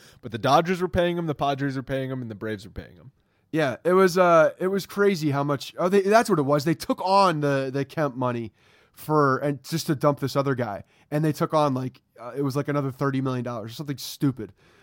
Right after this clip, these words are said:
Speaker 2: But
Speaker 1: Yeah.
Speaker 2: th-, it's just like, they're, "Oh, I got money. Let's just piss it away. Let's just piss away."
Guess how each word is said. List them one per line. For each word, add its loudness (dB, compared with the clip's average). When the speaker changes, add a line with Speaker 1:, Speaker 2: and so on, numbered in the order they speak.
Speaker 2:
But -4
Speaker 1:
Yeah. -4
Speaker 2:
th-, -6
it's -8
just -6
like, -2
they're, 0
"Oh, 4
I 0
got 6
money. 2
Let's -2
just -10
piss -2
it 0
away. 4
Let's -6
just -14
piss -2
away." 2